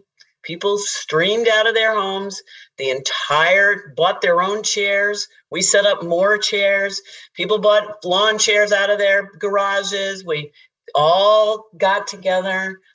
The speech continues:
The community owners hired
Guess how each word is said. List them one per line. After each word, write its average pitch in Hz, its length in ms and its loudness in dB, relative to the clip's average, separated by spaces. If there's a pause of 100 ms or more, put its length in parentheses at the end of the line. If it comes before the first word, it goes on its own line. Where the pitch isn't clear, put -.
(120)
The 131 400 0
community 202 720 -4
owners 180 760 -2 (240)
hired 170 800 2